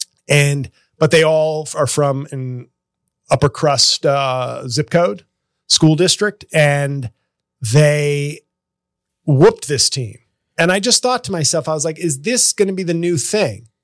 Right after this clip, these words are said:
This is why I, I sort of thought of this topic. In addition to, if you have any kids playing sports, it's like, I get it. You can't stop.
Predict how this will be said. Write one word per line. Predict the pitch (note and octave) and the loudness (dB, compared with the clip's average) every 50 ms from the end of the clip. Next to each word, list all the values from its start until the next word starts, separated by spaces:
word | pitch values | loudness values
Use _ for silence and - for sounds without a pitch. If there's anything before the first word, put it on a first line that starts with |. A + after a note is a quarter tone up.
| _ | _
This | - E3+ D3 F3 | -2 0 0 0
is | D#3+ C#3+ | 0 2
why | D#3+ D#3 D3+ D3+ | 4 4 4 4
I, | C#3+ C#3 C#3+ D3 - D3 | 2 0 -2 -4 -4 -4
I | |
sort | C3+ - D#3 D3 | -2 -2 -2 -4
of | C#3 A#2 | -4 -4
thought | - - F3 F3 E3+ | -4 -2 0 0 0
of | D3+ | 0
this | C3+ B2 | -2 -2
topic. | - D#3 D3+ - A#2+ - _ _ _ _ _ _ | -2 -2 -2 -2 -6 -10 _ _ _ _ _ _
In | - F3+ | -4 0
addition | E3+ E3 F3+ - C#3 - E3+ | 2 2 2 2 2 2 0
to, | D#3 D3+ | 0 0
if | D3 B2+ - | 0 0 2
you | D3+ | 2
have | C#3+ D3+ D3+ C#3+ | 4 4 2 2
any | C#3+ C#3+ C3 | -2 -6 -6
kids | - D3+ D3 B2+ - | -4 -4 -4 -4 -4
playing | - C3+ C3 B2+ A#2+ | -4 -6 -4 -4 -4
sports, | - - D3+ C#3+ C3 - | -4 -2 0 0 0 -2
it's | C#3+ C3 | -4 -6
like, | C#3 C3 B2+ | -4 -4 -2
I | B2+ C#3 | -2 -2
get | C3+ D3 D3+ | 0 -2 -2
it. | C#3+ C3+ | -2 -6
You | C3 C3 | -10 -10
can't | A#2 - D#3 C#3+ B2+ - | -8 -8 -6 -6 -4 -4
stop. | - - - E3+ D#3+ - - | -2 0 0 0 0 0 -4